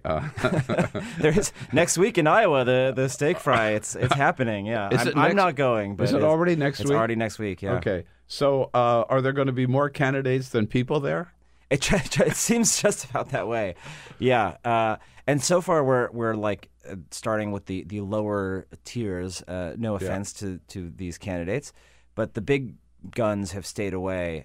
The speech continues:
Speaker 2: Uh, so we're getting Seth Moulton, the congressman from Massachusetts. He's coming out there. Uh, Jeff Merkley, who, you know, the
Speaker 1: Yeah.
Speaker 2: only senator to endorse Bernie Sanders, he's been out to Iowa. Tim Ryan, the congressman from
Speaker 1: Uh-huh.
Speaker 2: Ohio, has been out there.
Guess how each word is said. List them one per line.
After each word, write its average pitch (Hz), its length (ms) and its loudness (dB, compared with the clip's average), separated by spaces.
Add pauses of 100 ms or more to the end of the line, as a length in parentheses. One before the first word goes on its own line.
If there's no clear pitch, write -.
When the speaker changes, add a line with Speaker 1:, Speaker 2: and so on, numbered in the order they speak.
Speaker 2:
Uh, 82 240 -8
so 98 180 -8
we're 95 140 -6
getting 92 320 -4
Seth 104 320 -8
Moulton, 98 520 -4
the 87 280 -4 (120)
congressman 87 600 -8
from 85 140 -10
Massachusetts. 117 640 -8
He's 104 120 -10
coming 98 280 -10
out 92 180 -8
there. 90 300 -6 (320)
Uh, 82 380 -6 (100)
Jeff - 240 -8
Merkley, 117 560 -4
who, 95 280 -8
you 92 120 -6
know, 78 60 -6
the 80 80 -6
Speaker 1:
Yeah. 90 80 -2
Speaker 2:
only 95 120 -4
senator 95 380 -6
to 95 40 -4
endorse 90 280 -6
Bernie 85 180 -10
Sanders, 131 460 -2
he's 110 160 -6
been 107 120 -6
out 104 160 -6
to 104 100 -10
Iowa. 101 520 -2 (300)
Tim 110 220 -4
Ryan, 117 540 2
the 98 60 -6
congressman 92 400 -8
from 95 120 -6
Speaker 1:
Uh-huh. 107 160 -4
Speaker 2:
Ohio, 127 320 0
has 120 100 -6
been 120 120 -8
out 113 140 -6
there. 107 200 -6